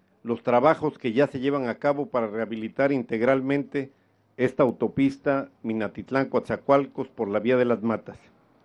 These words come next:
Aquí se ha dicho con mucha claridad, es uno de los reclamos más sentidos en todo el sur del estado.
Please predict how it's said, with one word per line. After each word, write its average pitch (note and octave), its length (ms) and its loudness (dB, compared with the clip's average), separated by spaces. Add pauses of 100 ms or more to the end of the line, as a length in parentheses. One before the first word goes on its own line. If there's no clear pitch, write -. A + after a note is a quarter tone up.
(600)
Aquí A#2+ 200 2
se F3 100 4
ha E3+ 60 8
dicho D#3+ 280 0
con B2+ 140 -4
mucha C#3 280 0
claridad, A#2+ 480 -2 (720)
es B2+ 120 -4
uno E3 200 6
de D#3+ 60 8
los C3+ 140 4
reclamos D3+ 480 0
más D#3 220 2
sentidos D3+ 540 -4 (240)
en A2+ 160 -4
todo D3 400 4
el A2 100 -4
sur C#3 240 -2
del B2+ 160 -2
estado. A#2 420 0